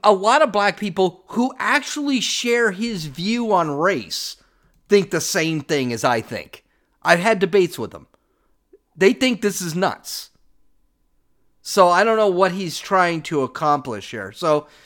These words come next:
there's that. So we had our insane person of the day. And I love, you know, it, a lot of these leftists, all they do is use big words. They use keywords. That's all they do. They never make any sense.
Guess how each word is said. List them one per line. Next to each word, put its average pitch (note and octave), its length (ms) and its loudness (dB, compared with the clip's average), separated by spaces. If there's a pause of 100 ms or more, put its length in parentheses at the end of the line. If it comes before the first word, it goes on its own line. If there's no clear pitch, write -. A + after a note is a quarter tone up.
(180)
there's A3 240 4
that. D#3 380 2 (200)
So C4+ 200 4
we A#3 100 0
had B3+ 220 4
our G3+ 180 6
insane E3+ 460 -2
person B2+ 400 -2
of A2+ 100 -8
the A2 80 -8
day. A2+ 240 -8 (220)
And C#4+ 180 2
I C#4 60 6
love, C4+ 280 4
you B3+ 180 2
know, C4 120 -4
it, A3 240 -6
a - 80 -8
lot A#3 320 6
of C4 80 0
these F#3+ 220 -4
leftists, F3 680 -2
all A#3+ 140 2
they D4+ 140 -4
do F#3 240 0
is B2 120 -2
use C3+ 180 -4
big A2 260 -2
words. F#2+ 500 -10 (720)
They F3+ 80 4
use G3 420 -2 (460)
keywords. B2 840 -6 (460)
That's - 180 2
all B3 160 6
they F3+ 160 4
do. - 420 0
They F3+ 160 2
never A3 460 0
make D3+ 380 -2
any A2 180 -6
sense. F#2 640 -8